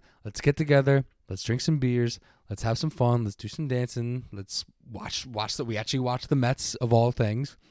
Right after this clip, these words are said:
The Mets were playing the Oakland A's that day. But, you know, we had a good time, and I enjoyed it. And for anyone that's listening that was there, if you weren't there, you know, whatever the case may be.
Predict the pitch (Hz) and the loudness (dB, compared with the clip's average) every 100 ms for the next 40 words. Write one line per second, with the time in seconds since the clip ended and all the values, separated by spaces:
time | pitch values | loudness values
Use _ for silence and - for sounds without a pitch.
0 | _ 110 110 113 110 - 120 120 107 - | _ -4 -4 -4 -8 -2 0 0 -2 -4
1 | 135 113 104 104 101 107 101 123 _ _ | -4 -4 -4 -4 -4 -4 -4 -4 _ _
2 | _ _ - _ _ _ - 110 113 - | _ _ -20 _ _ _ 0 0 0 -2
3 | 139 113 127 139 143 151 160 143 160 - | 2 4 6 6 4 2 2 2 0 0
4 | - _ 110 107 107 113 113 113 117 135 | -10 _ -2 0 2 0 2 4 4 4
5 | 107 110 107 - 117 110 117 - 107 113 | 2 -2 -4 -8 -14 -16 -18 -8 -6 -4
6 | 120 120 110 120 - 113 104 98 113 113 | -2 -2 -2 -4 -4 -2 -2 0 -2 -2
7 | 117 127 147 _ - - _ 104 110 117 | -2 0 -2 _ -20 -20 _ -2 2 4
8 | 127 123 143 143 117 123 139 117 113 117 | 2 2 2 4 4 2 2 0 0 0
9 | 113 107 120 117 117 110 110 143 | -2 -2 -4 -4 -2 -2 0 -2